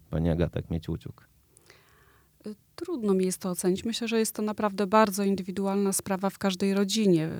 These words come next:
Speaker 2: Y, różnie to pewnie bywa i różnie się pewnie i młodsi, i starsi dogadują. Wszystko, y, moim zdaniem, no, to są podwaliny tego, co,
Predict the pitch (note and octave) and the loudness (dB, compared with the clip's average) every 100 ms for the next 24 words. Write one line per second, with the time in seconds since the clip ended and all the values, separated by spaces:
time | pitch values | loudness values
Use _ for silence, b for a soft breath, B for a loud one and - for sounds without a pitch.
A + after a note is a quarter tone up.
0 | - F3 G3+ A3 G#3 F#3+ F#3+ G3 F#3 F#3+ | -6 -4 -2 2 2 2 2 2 6 4
1 | E3+ F#3+ E3+ F3 F3+ F#3 F#3+ G3 G3 G3 | 6 4 4 0 0 -2 -2 -2 0 -2
2 | - F#3+ F#3 F#3+ F#3 F#3+ F#3+ G3 - F#3+ | -2 -4 0 2 2 2 2 2 0 -2
3 | F3+ - F#3 - F3+ F3 F3+ E3+ F3 F#3 | -2 -2 -2 -2 -4 -2 -2 0 0 0
4 | F#3 F#3+ - G3 F#3+ B B B B B | 0 -4 -2 -4 -4 B B B B B
5 | - G3 F#3+ F#3 F#3+ A3 A3+ G#3 G3+ G3+ | -8 -6 -4 -2 4 4 4 2 2 4
6 | G3+ G3+ F#3+ F#3+ G3+ G#3 A3+ G#3+ G#3+ - | 4 2 0 -4 -4 -6 -4 -4 -4 -8
7 | - - A#3 B3 - A#3 B3 G#3 A#3 A3+ | -14 -20 -10 -8 -4 -2 -2 0 0 2
8 | A#3+ A#3 A#3+ A3+ - A3+ A3 A3 | 2 2 0 0 -2 -2 -2 -2